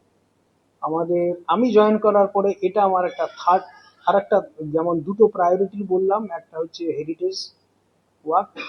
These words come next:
সেকেন্ড ছিল হসপিটাল, থার্ড ছিল আমার র্যাঙ্কিংটা বাড়াতে হবে। এবং খুব ডেডিকেটেড টিম তৈরি করা হয়েছে, তারা খুব সুন্দর কাজ করছে এবং আশা করি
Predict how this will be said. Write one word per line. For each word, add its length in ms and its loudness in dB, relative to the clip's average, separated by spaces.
সেকেন্ড 420 -6
ছিল 280 -6
হসপিটাল, 500 -6
থার্ড 380 -8
ছিল 220 -14
আমার 280 -8
র্যাঙ্কিংটা 560 -8
বাড়াতে 320 -14
হবে। 260 -12
এবং 340 2
খুব 320 -4
ডেডিকেটেড 680 2
টিম 260 4
তৈরি 240 2
করা 280 4
হয়েছে, 400 2
তারা 460 2
খুব 180 -4
সুন্দর 480 4
কাজ 380 2
করছে 300 -2
এবং 580 0
আশা 300 4
করি 460 2